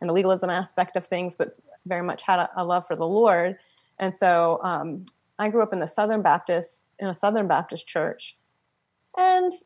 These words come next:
I, I mean, my, the culture, like, my, my family, I had, I was given really good, uh,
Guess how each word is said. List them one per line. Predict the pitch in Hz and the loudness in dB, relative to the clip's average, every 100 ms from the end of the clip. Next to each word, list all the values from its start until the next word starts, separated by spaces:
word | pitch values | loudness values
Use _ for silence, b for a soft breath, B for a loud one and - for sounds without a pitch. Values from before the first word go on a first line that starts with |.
| _ - | _ -2
I, | 381 392 - - | 2 2 0 -2
I | 339 | 0
mean, | 339 330 302 _ _ _ - 247 B _ _ _ 269 | 0 -2 -4 _ _ _ -16 -16 B _ _ _ 0
my, | 269 262 - _ _ | 0 0 -6 _ _
the | 240 | -6
culture, | 247 330 330 311 285 | 2 2 2 0 2
like, | 226 226 | 0 0
my, | 226 - 226 | -8 -6 -2
my | 214 196 | 0 -2
family, | - 277 294 285 202 165 165 160 190 _ _ _ _ _ _ _ _ _ _ - | -4 -2 0 0 0 -2 -2 -6 -10 _ _ _ _ _ _ _ _ _ _ 4
I | 190 180 185 | 6 6 4
had, | 208 190 170 165 160 - _ _ _ - _ 214 | 4 4 6 4 2 -6 _ _ _ -20 _ -2
I | 208 | 0
was | 185 | 0
given | 226 202 190 | -2 0 -2
really | 226 262 247 | 0 0 0
good, | 190 196 185 180 180 175 - | 0 2 4 2 0 -4 -6
uh, | 185 - - | -4 -4 -6